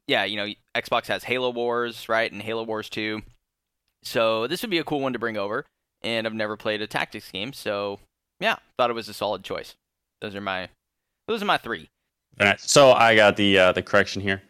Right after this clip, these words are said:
Speaker 1: Okay.
Speaker 2: Uh, the, the games available on P S Now for Ratchet and Clank are A Crack in Time, All for One,
Speaker 1: Mm.
Speaker 2: Full, Full Frontal Arsenal, Into the Nexus,
Speaker 1: <laughs>
Speaker 2: and Quest for Booty,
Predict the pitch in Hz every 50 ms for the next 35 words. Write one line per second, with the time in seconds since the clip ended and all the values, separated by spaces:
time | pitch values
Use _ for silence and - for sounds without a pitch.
0 | _ - 143 135 139 151 - _ - - 101 98 98 98 95 92 90 90 - -
1 | _ _ _ _ _ _ _ _ _ _ _ - 113 113 104 92 101 104 95 98
2 | 104 107 110 104 98 98 104 107 104 98 98 92 87 - - 98 92 87 - -
3 | 90 85 87 - 104 98 90 85 90 - - 98 85 - - - - 92 90 90
4 | 90 - - - - - 92 87 82 80 80 87 95 98 98 104 101 _ _ _
5 | _ - _ _ _ _ _ _ _ _ _ _ _ - 101 90 - - 104 101
6 | 101 - 135 123 - - 104 101 98 101 113 - _ _ _ _ _ _ _ -
7 | 98 98 101 - - 127 123 120 113 110 104 101 104 107 104 - _ _ 107 107
8 | 95 90 87 - _ _ _ _ - 120 120 - - _ _ - 117 113 120 117
9 | - - 120 117 120 123 120 - - 98 101 101 101 - - 98 95 95 98 98
10 | - _ _ _ _ _ _ _ _ - 107 104 101 - 110 98 - 98 - 90
11 | 92 208 - - 190 185 - 208 - - 196 - - _ _ _ _ _ _ _
12 | _ - - - - - 104 101 92 101 - - 107 104 101 - - - 104 95
13 | 85 101 95 92 90 - 80 76 82